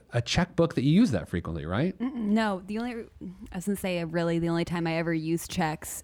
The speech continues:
Speaker 2: is when I've made deposits for rent.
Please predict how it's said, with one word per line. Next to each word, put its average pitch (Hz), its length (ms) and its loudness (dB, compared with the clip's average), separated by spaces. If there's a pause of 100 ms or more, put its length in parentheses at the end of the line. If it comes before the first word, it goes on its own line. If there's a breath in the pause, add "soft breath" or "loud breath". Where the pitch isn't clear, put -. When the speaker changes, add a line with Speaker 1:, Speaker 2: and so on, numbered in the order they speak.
Speaker 2:
is 160 600 -2 (340 soft breath)
when 190 160 0
I've 170 180 0
made 170 200 0
deposits 175 560 -2
for 165 240 -2
rent. 147 320 -8